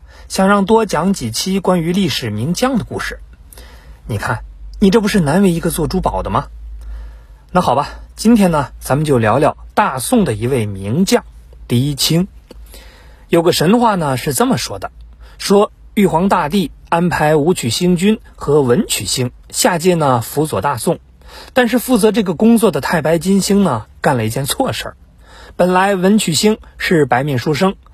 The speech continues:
而武曲星呢，是一脸的锅底灰，结果他把文曲星投到了包家，而武曲星呢，就投到了狄家，这才有了黑面的包青天和玉面的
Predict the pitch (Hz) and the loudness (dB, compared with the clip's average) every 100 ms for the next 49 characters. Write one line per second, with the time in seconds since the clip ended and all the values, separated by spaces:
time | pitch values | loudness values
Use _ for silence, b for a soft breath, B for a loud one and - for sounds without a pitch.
0 | B B 190 214 208 247 190 156 220 214 | B B 0 0 2 0 0 0 2 2
1 | 170 b - 170 170 180 131 104 104 147 | 0 b -4 0 2 2 2 0 -2 0
2 | 139 104 160 165 - - b b - - | 0 -2 -2 -4 -8 -20 b b -10 -2
3 | 127 240 165 - - - b b 240 190 | 2 2 0 -12 -14 -20 b b -2 0
4 | 156 185 240 160 131 226 - - - 147 | 0 2 2 0 0 0 -2 -16 -6 0
5 | 170 175 113 98 - 185 196 117 - - | 2 2 -2 -4 0 2 2 -2 -10 -14
6 | - b b 190 214 202 254 165 135 196 | -20 b b 0 2 2 0 0 0 2
7 | 196 156 b - 180 147 - 170 196 139 | 2 0 b -2 -2 -2 -4 0 0 0
8 | 95 98 123 185 - - - - B B | -4 -6 -4 -4 -6 -10 -20 -20 B B
9 | - 233 202 226 160 156 - - - - | 2 2 4 2 4 2 -2 -12 -10 0
10 | 196 196 185 135 131 180 180 196 180 202 | 2 2 2 0 2 2 2 -2 0 0
11 | 214 - b - 175 202 247 180 190 151 | -2 -8 b -2 0 2 2 4 2 0
12 | 117 98 | -2 -4